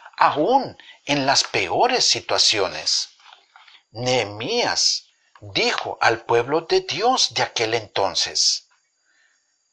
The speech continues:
"El gozo de Jehová es vuestra fuerza."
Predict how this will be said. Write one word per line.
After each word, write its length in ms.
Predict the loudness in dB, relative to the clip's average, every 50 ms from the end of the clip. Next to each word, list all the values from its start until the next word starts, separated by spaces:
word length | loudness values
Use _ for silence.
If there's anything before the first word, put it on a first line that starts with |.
| _ _ _ _ _ -4
"El 220 | -2 0 0 0 -2
gozo 640 | 0 0 0 0 2 2 0 2 0 -2 -4 -8 _ _
de 200 | -6 -2 -2 -2
Jehová 800 | 0 0 0 0 2 0 0 0 0 0 0 0 0 -2 -4 -6 -12 -20 -10
es 280 | -4 -4 -2 -2 -2 -4
vuestra 500 | -4 -2 0 0 0 0 0 -2 -4 -4
fuerza." 760 | -2 0 2 2 4 4 4 4 4 4 2 -2 -6 _